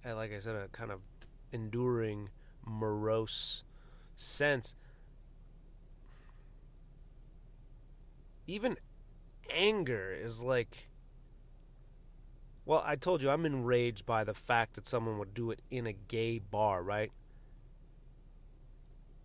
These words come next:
Because, like I said last time,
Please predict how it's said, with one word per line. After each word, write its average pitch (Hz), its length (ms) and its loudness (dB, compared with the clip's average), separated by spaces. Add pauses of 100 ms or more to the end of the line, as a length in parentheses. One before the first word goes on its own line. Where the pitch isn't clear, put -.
(1800)
Because, 120 520 2 (120)
like 104 160 -8
I 101 60 -4
said 98 240 -4
last 107 320 0
time, 90 300 -10